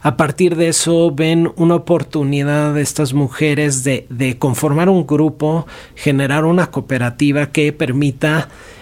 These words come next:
eh, detonar un negocio para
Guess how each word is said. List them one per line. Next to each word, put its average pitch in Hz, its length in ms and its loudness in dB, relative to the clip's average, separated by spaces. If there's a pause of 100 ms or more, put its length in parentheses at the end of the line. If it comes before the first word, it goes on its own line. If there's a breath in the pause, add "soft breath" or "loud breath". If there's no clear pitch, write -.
(240 loud breath)
eh, 127 300 0
detonar 160 640 0 (180)
un 180 360 2
negocio 170 760 0 (300)
para 190 360 2